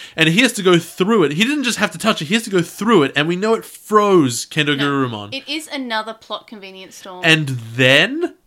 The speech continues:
Speaker 1: Takuya's just inside piling it
Speaker 2: Yes.
Speaker 1: again. How did he get there?
Speaker 2: Okay, this part makes no sense, but I'm not gonna say it was a bad episode.
Speaker 1: But it's, they presented you with a problem,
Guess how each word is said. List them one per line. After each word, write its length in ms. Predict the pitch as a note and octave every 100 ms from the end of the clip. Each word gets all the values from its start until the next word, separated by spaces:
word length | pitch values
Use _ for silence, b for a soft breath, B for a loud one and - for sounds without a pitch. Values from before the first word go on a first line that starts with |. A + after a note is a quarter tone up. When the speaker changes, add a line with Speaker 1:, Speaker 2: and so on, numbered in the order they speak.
| -
Speaker 1:
Takuya's 460 | - D3 D#3 D#3
just 160 | C3+ C3+
inside 420 | B2+ A#2 D3+ C3
piling 380 | B2 C#3 D3+ C3
it 80 | A#2
Speaker 2:
Yes. 100 | G#2
Speaker 1:
again. 180 | G#2 G#2+ A#2 b
How 200 | - G3 A#3
did 160 | A#3
he 80 | F#3
get 320 | E3 B3+ C4
there? 380 | C3+ A2 G#2+ B2 _ C4
Speaker 2:
Okay, 260 | C4 A3+
this 200 | G#3 D#4
part 240 | - E4+ D4
makes 180 | C#4+
no 80 | C#4
sense, 240 | B3 G#3+ G3+
but 100 | G#3+
I'm 60 |
not 120 | A#3+ C4
gonna 120 | D4
say 160 | C#4+
it 60 | B3
was 100 | A3+
a 40 | -
bad 200 | G3+ G3
episode. 480 | F#3+ - F#3 F#3 - _
Speaker 1:
But 260 | - C#5 - B B B -
it's, 220 | B4 B4 A#4 - B B B _ D#3+
they 180 | F#3+
presented 760 | A3 - A3 G3+ F3 G#3+ G#3+ D4+
you 100 | B3+
with 160 | C4 C4+
a 40 |
problem, 800 | C4+ - A3+ A#3 A#3 E3 D#3+ D#4+